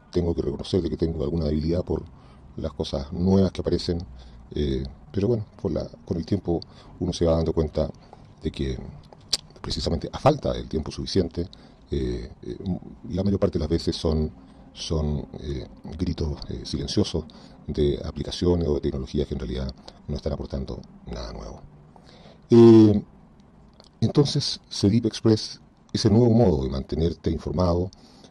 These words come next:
en un formato que yo creo que complementa a nuestros canales actuales. Eh, lo, nuestros canales van a seguir absolutamente vigentes.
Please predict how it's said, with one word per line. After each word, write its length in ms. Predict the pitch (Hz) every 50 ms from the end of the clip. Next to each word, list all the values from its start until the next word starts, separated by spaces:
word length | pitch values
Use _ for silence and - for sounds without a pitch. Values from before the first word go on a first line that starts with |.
| _ _
en 80 | - 95
un 80 | 107 107
formato 420 | - 107 104 104 101 - - 110
que 140 | - - 92
yo 80 | 95
creo 180 | 90 85 98 95
que 80 | - 85
complementa 680 | - 87 80 - 80 78 107 123 131 - - 143 - - -
a 100 | - 90
nuestros 300 | 87 85 - - - -
canales 560 | - - - 82 82 80 78 - - - - - - - - - - _ _
actuales. 580 | _ - - - 65 - - - - - - - - - _ _ - - - - - - _ - -
Eh, 220 | - 71 67 - - -
lo, 200 | 71 73 80 - -
nuestros 280 | 92 80 - - 82
canales 240 | - 78 76 87 92
van 120 | 71 73
a 40 | 76
seguir 200 | - - 78 80
absolutamente 540 | 80 - - 69 87 - 104 107 110 - 107
vigentes. 580 | 101 - - 107 101 98 - 104 101 - -